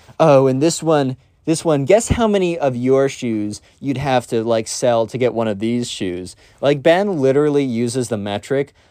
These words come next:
of how crappy Ryan's shoes are in his mind in comparison to how epic his shoe is. He's like, "How many of your poor person shoes would you have to sell to have one of my expensive shoes?"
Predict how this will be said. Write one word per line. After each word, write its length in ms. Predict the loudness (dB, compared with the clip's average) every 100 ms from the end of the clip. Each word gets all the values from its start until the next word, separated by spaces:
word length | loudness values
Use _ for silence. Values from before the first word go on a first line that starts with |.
| -10
of 140 | -8
how 260 | -2 0 0
crappy 480 | -2 -2 0 -2 -4
Ryan's 480 | -4 -4 -4 -6
shoes 300 | -6 -4 -2
are 260 | -2 0 0
in 140 | 0
his 260 | -4 -6 -4
mind 440 | -4 -4 -4 -6
in 160 | -8 -10
comparison 520 | -8 -4 -4 -4 -6
to 80 | -8
how 280 | -4 -4 -4
epic 340 | -6 -8 -10 -10
his 160 | -10
shoe 220 | -8 -8 -6
is. 160 | -6
He's 120 | -4 -2
like, 160 | -4 -6 -18 -2
"How 160 | 0
many 260 | 2 2 2
of 120 | 2
your 320 | 2 4 4
poor 340 | 0 0 0 0
person 380 | -4 -4 -8
shoes 340 | -8 -6 -6 -4
would 140 | -4
you 100 | -4
have 180 | -4 -6
to 100 | -8
sell 340 | -4 0 2 2
to 100 | -2
have 220 | -4 -2
one 140 | -2
of 80 | -2
my 260 | -2 -4 -6
expensive 800 | -10 -10 -4 -2 -2 -2 -6 -6
shoes?" 440 | -4 -4 -4